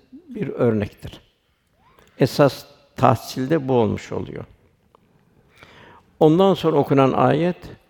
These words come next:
Allah Celle Celaluhu ve melekler salat eder. Siz de salat edin, tam bir teslimiyetle selam verin.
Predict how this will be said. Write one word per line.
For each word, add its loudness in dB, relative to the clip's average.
Allah 4
Celle 0
Celaluhu -2
ve 4
melekler 4
salat 2
eder. -10
Siz -2
de 4
salat 2
edin, 0
tam 0
bir -2
teslimiyetle -4
selam -2
verin. -8